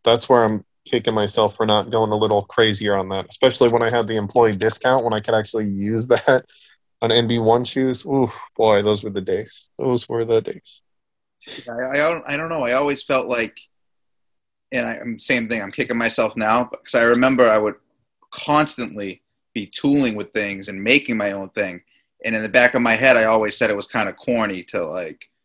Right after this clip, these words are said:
Speaker 2: customize your own shoe, like, and just have my own colorway that wasn't a real shoe or whatever. So that's what always held me back from doing it. And now I'm, I'm wicked kicking myself. I should have at least had a, four or five of 'em.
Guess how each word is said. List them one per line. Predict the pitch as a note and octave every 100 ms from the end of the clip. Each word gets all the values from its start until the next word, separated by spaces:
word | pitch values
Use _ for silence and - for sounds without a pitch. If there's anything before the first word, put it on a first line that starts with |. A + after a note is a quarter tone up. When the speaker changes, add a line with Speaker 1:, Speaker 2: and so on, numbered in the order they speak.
| _ _ -
Speaker 2:
customize | A#2+ - G#2+ G2+ G2
your | F#2+ G2+
own | F#2
shoe, | F#2 - G2+ D2 - _ _ _ _ _ _ _ -
like, | G2 G2
and | G2
just | F#2+
have | G#2+ G2+
my | G2
own | G2 F#2+
colorway | A#2 G2+ F#2+ F#2
that | F#2+
wasn't | G2+ G2
a | F#2
real | G2 G#2 G#2 F#2+
shoe | - - G2+ F2 - _
or | - F2
whatever. | F#2+ F#2 E2+ D#2+
So | - - G2 E2 - _ _ _ -
that's | A2+ A2
what | B2 A#2
always | A#2 A2+ A2+ F#2+
held | B2+ A2
me | G2
back | F2+ G2+ G2+
from | G#2 F2+
doing | G#2 A2+
it. | A#2+
And | G2
now | G2+ G2+ G#2+
I'm, |
I'm | E2 G2+ G2
wicked | G#2 G#2+
kicking | - A2+ A#2
myself. | F#2 E2+ F#2 E2+ F#2+
I |
should | F#2+ A2
have | G#2
at | G2+ D#2
least | G#2 B2 -
had | F#2
a, | F2 - _ _
four | - A#2 G#2+
or |
five | - F#2 A#2 A2
of | E2+
'em. | E2+